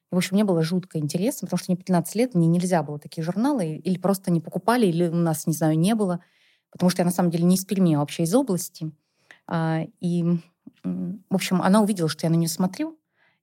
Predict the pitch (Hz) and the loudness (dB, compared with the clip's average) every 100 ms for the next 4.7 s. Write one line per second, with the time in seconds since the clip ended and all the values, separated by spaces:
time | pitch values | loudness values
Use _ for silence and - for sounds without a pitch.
0 | _ 180 170 170 160 - 190 - _ _ | _ -2 -2 -2 -6 -8 -14 -16 _ _
1 | - 170 170 156 180 - 233 262 247 165 | -2 0 0 -2 -6 -6 -4 -4 -4 -6
2 | 165 160 - 175 - - - - - 160 | -6 -8 -6 -6 -6 -10 -12 -14 -6 -2
3 | 175 233 240 233 165 147 151 170 208 196 | 0 0 -2 -4 -6 -6 -6 -2 0 0
4 | 175 156 160 190 202 190 | 0 -2 -2 -2 2 2